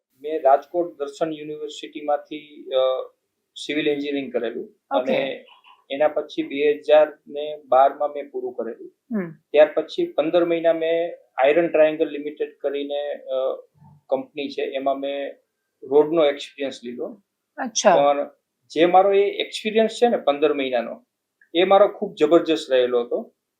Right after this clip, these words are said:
Speaker 1: કે સવારના સાત થી રાતના બાર, એક, બે વાગ્યા સુધી કોઈ ટાઇમ જોવાનું નહીં અને કામ કરવાનું. અત્યારના યુવાનો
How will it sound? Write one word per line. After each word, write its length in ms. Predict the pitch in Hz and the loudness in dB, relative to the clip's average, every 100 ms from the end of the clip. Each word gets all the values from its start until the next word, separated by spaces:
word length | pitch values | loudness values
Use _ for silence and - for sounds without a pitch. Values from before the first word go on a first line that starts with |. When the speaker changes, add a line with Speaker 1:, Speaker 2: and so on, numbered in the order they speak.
| _ _ _ _ - | _ _ _ _ -4
Speaker 1:
કે 100 | 185 | -4
સવારના 540 | - 160 175 196 202 | 2 8 8 8 2
સાત 400 | 185 - 175 170 - | 4 4 4 2 -10
થી 120 | 202 | 4
રાતના 380 | 165 165 185 180 | 4 4 0 0
બાર, 440 | 151 151 165 165 _ _ | 6 6 6 4 _ _
એક, 340 | 151 160 160 _ | -2 -2 -4 _
બે 160 | 156 | 4
વાગ્યા 320 | 160 156 160 151 | 8 8 8 4
સુધી 340 | - 151 156 | 2 -4 -4
કોઈ 240 | 156 160 | -2 -4
ટાઇમ 320 | 156 143 156 147 | 4 6 6 0
જોવાનું 480 | 131 139 147 135 | 0 2 2 0
નહીં 180 | 131 - | -8 -8
અને 300 | _ 139 143 | _ -4 -4
કામ 320 | - 135 135 | 2 2 2
કરવાનું. 460 | 120 120 120 127 - _ _ _ _ _ _ _ | -4 -6 -6 -10 -18 _ _ _ _ _ _ _
અત્યારના 480 | - - 208 220 220 | -2 4 4 6 6
યુવાનો 800 | 208 202 220 220 220 214 214 | 4 6 6 8 4 4 2